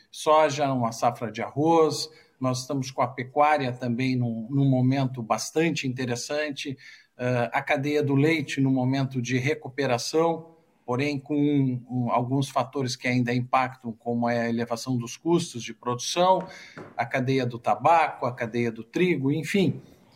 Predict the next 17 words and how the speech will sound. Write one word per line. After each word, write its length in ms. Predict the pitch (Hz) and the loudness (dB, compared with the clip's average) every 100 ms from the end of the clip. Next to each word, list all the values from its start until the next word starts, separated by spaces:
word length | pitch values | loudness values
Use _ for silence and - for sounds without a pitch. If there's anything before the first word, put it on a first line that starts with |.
| - | -10
Eh, 260 | 135 139 139 | -4 -2 0
se 160 | 135 180 | -2 2
nós 240 | 190 190 | 2 4
formos 360 | 226 233 214 165 | 4 4 2 0
olhar 500 | 147 143 156 151 127 | 2 4 4 2 2
para 260 | 143 135 | 2 4
o, 140 | 131 120 | 0 -2
para 240 | - 127 | 0 0
o 80 | 131 | 4
agronegócio, 880 | 135 135 135 123 120 123 147 143 165 | 4 4 0 -2 0 2 2 0 -4
nós 200 | 147 143 | -2 -2
tivemos 460 | - 139 143 147 135 | -6 -6 -6 -4 -2
aí 380 | 131 143 156 156 | -2 -2 -4 -6
um 300 | 151 147 143 | -4 -2 2
avanço, 520 | 127 127 143 156 - | 0 0 -2 -2 -2
uma 120 | 147 | -2
recuperação 1080 | 131 165 220 185 - 170 147 131 - 165 160 | 0 0 0 -4 -2 2 2 0 -4 -6 -6